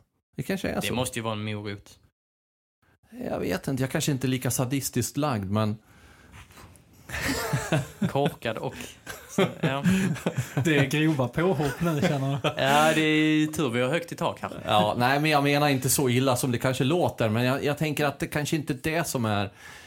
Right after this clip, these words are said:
Speaker 1: boys, eh, fokus, att ha det som en morot att skicka ner ett lag, utan
Speaker 2: Nej, jag
Speaker 1: snarare
Speaker 2: tror inte de skriver upp
Speaker 1: Mm.
Speaker 2: det på taktiktavlan.
Speaker 1: Nej, bra, tack.
Speaker 2: Nej, men det kan ju vara, eh,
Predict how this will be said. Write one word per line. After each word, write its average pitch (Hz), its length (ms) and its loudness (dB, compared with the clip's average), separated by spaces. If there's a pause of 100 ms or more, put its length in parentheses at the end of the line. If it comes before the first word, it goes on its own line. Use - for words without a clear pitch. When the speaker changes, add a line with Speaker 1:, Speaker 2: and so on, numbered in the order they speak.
(100)
Speaker 1:
boys, 110 760 -2
eh, 139 140 -4
fokus, 107 800 -8
att 92 240 -4
ha 107 300 0
det 110 120 -2
som 107 160 -4
en 104 80 0
morot 104 380 0
att 101 120 -4
skicka - 460 0
ner 123 360 2
ett 90 160 0
lag, 95 300 0
utan 107 220 -2
Speaker 2:
Nej, 120 120 0
jag 127 60 4
Speaker 1:
snarare 123 120 2
Speaker 2:
tror 151 120 4
inte 143 140 0
de 123 120 0
skriver 135 240 2
upp 147 60 4
Speaker 1:
Mm. - 100 -2
Speaker 2:
det 135 60 -4
på 139 120 -6
taktiktavlan. 147 760 0
Speaker 1:
Nej, 160 120 4
bra, 113 260 4
tack. 104 200 0
Speaker 2:
Nej, 107 260 0 (120)
men 123 160 0
det 127 100 4
kan 123 240 0
ju 127 100 2
vara, 123 460 2
eh, 127 60 -2